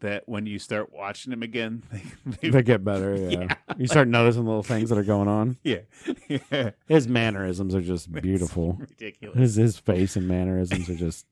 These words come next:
Speaker 2: perfect.
Speaker 1: <laughs> Yeah.
Speaker 2: They just make him funny. I mean, it's just, it's kind of the, uh, Chris Farley, the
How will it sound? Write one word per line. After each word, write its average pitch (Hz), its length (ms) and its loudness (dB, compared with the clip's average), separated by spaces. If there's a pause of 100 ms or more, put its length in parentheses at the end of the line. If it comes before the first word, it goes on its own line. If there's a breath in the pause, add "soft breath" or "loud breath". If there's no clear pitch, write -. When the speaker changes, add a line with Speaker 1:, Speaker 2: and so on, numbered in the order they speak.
(240)
Speaker 2:
perfect. 76 520 -8
Speaker 1:
<laughs> - 40 -20
Yeah. 87 300 -16 (280)
Speaker 2:
They 135 80 6
just 117 160 4
make 92 220 -4
him 90 80 -6
funny. 95 300 -6
I 101 100 -2
mean, 110 160 0
it's 101 160 -2
just, - 260 -2 (520 soft breath)
it's 107 180 -6
kind 107 220 -2
of 95 160 -2
the, 92 280 -2
uh, 87 320 -6 (460)
Chris 113 240 -4
Farley, 92 920 -2
the 82 520 -4